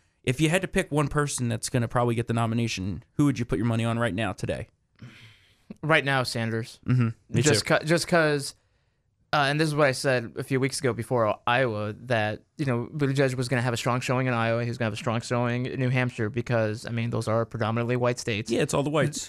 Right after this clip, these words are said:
Speaker 2: That does not mean it's a systemic racism
Speaker 1: <laughs>
Speaker 2: like the
Speaker 1: Yeah, I know.
Speaker 2: Zerwino Maxwell in M S N B C.
Speaker 1: Oh,
Speaker 2: Like,
Speaker 1: you remember that?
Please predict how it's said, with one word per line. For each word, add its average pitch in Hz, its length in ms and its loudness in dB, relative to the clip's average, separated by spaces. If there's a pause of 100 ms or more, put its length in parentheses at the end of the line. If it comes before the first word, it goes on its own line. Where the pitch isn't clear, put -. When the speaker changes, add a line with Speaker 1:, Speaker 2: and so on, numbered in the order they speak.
Speaker 2:
That 135 120 2
does 143 80 2
not 156 160 4
mean 175 160 4
it's 165 120 2
a 156 60 -4
systemic 175 540 0
racism 151 500 4
Speaker 1:
<laughs> - 20 6
Speaker 2:
like 160 300 4
the 156 60 6
Speaker 1:
Yeah, 156 60 8
I 156 80 8
know. 156 280 6
Speaker 2:
Zerwino 160 420 4
Maxwell 120 720 2
in 120 80 -2
M 127 140 0
S 131 120 -2
N 131 80 2
B 123 120 0
C. 123 280 0
Speaker 1:
Oh, 180 40 4
Speaker 2:
Like, 139 180 6
Speaker 1:
you 156 60 2
remember 208 240 2
that? 208 280 -6